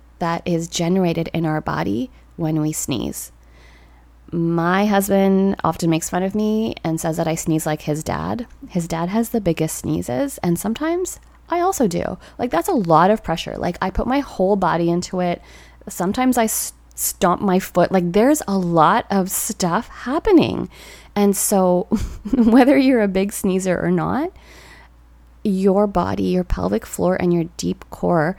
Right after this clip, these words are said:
they are anticipating this huge change in pressure, and they are automatically pre-contracting in order to manage or sort of counteract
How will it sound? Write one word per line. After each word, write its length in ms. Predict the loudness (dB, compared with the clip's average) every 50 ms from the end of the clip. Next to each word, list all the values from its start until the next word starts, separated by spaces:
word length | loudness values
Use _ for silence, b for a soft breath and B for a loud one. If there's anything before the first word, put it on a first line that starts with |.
| B B B B B B B B
they 320 | -2 0 2 2 2 2 0
are 180 | 0 0 0 -2
anticipating 880 | -2 -2 -2 -2 -4 -4 -4 -4 -4 -4 -2 -2 -2 0 0 2 2 2
this 180 | 0 0 -4
huge 440 | -6 -8 -6 -4 -2 -2 -2 -4 -6
change 400 | -10 -6 -2 0 0 0 -2 -2
in 120 | -4 -6
pressure, 640 | -6 -6 -8 -10 -10 -8 -6 -4 -2 -2 -2 -4 -6 B B B B B B B
and 200 | -2 0 0 0 0
they 220 | 0 0 0 0 0
are 200 | -2 -2 -4 -4 -6 -4
automatically 1080 | -4 -2 0 2 2 2 2 2 0 0 -2 -4 -4 -4 -4 -2 -2 -2 -2 -4 -4 -8 -10
pre-contracting 1300 | -12 -8 -4 -2 -2 0 -2 -2 -4 -4 -4 -4 -4 -4 -6 -6 -6 -6 -6 -4 -2 2 2 2 2 0 -2 B B B B B B B
in 160 | 0 2 2 2
order 260 | 2 2 2 2 0
to 240 | -2 -2 -2 0 0
manage 720 | 2 2 2 2 2 2 2 2 2 2 2 0 -2 -4 -4
or 220 | -2 -2 0 -2
sort 260 | -2 -2 -2 -2 0 -2
of 160 | -4 -6 -8
counteract 1080 | -14 -10 -6 -4 -2 -2 -2 -4 -6 -6 -4 -4 -4 -2 -2 -4 -6 -8 -14 -18 -18